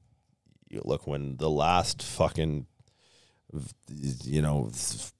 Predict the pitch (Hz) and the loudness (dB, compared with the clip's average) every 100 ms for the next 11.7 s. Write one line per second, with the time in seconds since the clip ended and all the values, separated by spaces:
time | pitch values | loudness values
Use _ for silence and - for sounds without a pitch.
0 | - - - - - - - 76 - - | 6 8 6 -2 -2 -4 -6 -8 -8 -8
1 | - - - 87 85 85 85 85 82 - | -4 -2 -2 2 4 6 8 8 8 4
2 | 90 82 76 76 - 78 - 78 76 76 | 6 6 6 4 4 4 4 2 2 4
3 | 76 71 80 71 71 - 69 78 69 85 | 2 0 -2 -4 -6 0 4 4 4 4
4 | 87 - 98 87 - - - - 95 95 | 4 8 8 8 6 6 6 4 8 8
5 | 92 90 78 82 85 - 80 80 76 73 | 8 4 4 4 4 4 2 4 2 0
6 | - 78 82 92 104 98 92 82 80 73 | -2 -2 6 10 12 10 8 4 4 2
7 | 71 64 - - - _ _ 76 80 82 | -2 -2 -10 -20 -20 _ _ 0 4 4
8 | 71 65 55 52 50 - - - 62 - | 4 0 -4 -6 -6 -8 -10 -6 -4 -2
9 | 71 78 73 73 64 73 73 65 64 - | 0 0 0 -2 0 0 0 0 -2 -4
10 | 64 64 57 64 50 - - 69 - 87 | -4 -6 -6 -6 -8 -8 -10 -6 2 2
11 | 67 57 - - - 65 | 2 -6 -10 -12 -10 -10